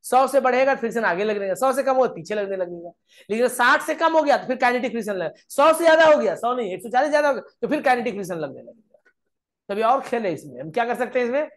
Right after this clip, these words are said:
साठ से कम पर पूछ सकते हैं, फिर एक से, जो सवाल मैकेनिक्स में क्या होता है ना,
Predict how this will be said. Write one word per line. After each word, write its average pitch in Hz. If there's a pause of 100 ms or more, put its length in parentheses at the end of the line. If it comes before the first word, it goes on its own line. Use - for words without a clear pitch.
(120)
साठ 226
से 262
कम 262
पर 285
पूछ 302
सकते 302
हैं, 302 (240)
फिर 240
एक 233
से, 240
जो 302
सवाल 302 (280)
मैकेनिक्स 240
में 269
क्या 294
होता 185
है 156
ना, 208